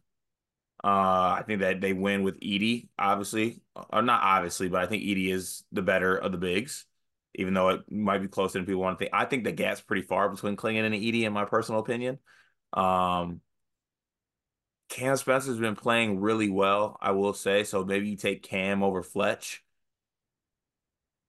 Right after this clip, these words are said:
Oh, I don't know. It'd be such a good match. I truly think it'd be, like, a five, it'd be within, like, a five-point game, whoever wins. But I think that Braden being special and Edey being special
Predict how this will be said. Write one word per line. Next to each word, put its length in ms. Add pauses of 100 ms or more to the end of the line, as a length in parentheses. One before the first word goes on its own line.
(720)
Oh, 380
I 60
don't 160
know. 160
It'd 140
be 100
such 220
a 60
good 180
match. 340
I 140
truly 340
think 200
it'd 120
be, 120
like, 160
a 60
five, 300
it'd 160
be 120
within, 200
like, 140
a 60
five-point 520
game, 300
whoever 240
wins. 460 (800)
But 500 (240)
I 120
think 280
that 240
Braden 800 (520)
being 260
special 640
and 260
Edey 360
being 240
special 680